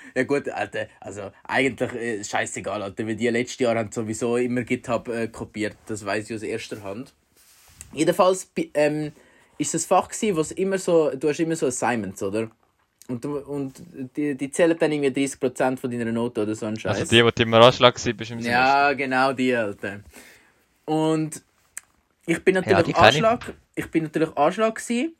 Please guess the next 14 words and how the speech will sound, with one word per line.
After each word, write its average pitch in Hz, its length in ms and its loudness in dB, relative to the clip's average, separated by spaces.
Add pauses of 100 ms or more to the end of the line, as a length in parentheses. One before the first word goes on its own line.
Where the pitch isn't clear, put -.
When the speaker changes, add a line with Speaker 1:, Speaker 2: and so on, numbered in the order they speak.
(340)
Speaker 1:
weil 196 400 4
die 170 220 2
halt 147 300 0
fucking, 160 520 -4
äh, 131 420 0 (360)
äh, 131 120 -2
anspruchsvoll 147 600 -2
gewesen 110 220 -6
sind. 62 300 -14 (500)
Wieso 190 320 2
sind 185 280 -4
sie, - 60 -10
Speaker 2:
Mhm. - 80 -20
Speaker 1:
äh, 139 340 4